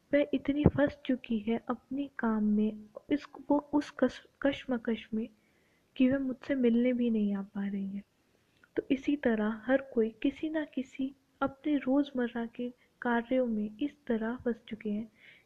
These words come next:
कि वह जो करना चाहते हैं,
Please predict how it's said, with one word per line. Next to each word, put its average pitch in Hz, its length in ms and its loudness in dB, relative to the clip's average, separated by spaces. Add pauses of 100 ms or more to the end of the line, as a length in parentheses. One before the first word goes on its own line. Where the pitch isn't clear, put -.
(160)
कि 277 160 -4 (1080)
वह 269 360 0 (320)
जो 294 100 4
करना 269 440 2
चाहते 214 420 -2
हैं, 202 300 0